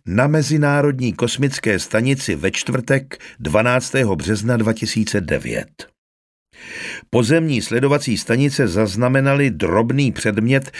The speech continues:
směřující ke kosmickému obydlí pozdě. Místo, aby se mu manévrem vyhnulo,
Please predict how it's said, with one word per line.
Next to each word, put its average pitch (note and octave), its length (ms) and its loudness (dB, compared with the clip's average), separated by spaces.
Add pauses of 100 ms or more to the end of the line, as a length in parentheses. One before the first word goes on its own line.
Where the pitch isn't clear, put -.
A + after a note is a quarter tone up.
(160)
směřující C3 1040 2 (180)
ke A#2+ 120 2
kosmickému C3+ 840 0
obydlí A2 460 0
pozdě. - 500 -4 (1300)
Místo, D3 600 2
aby C#3+ 200 2
se D3+ 160 0
mu B2+ 200 2
manévrem A#2+ 760 2
vyhnulo, E2 680 0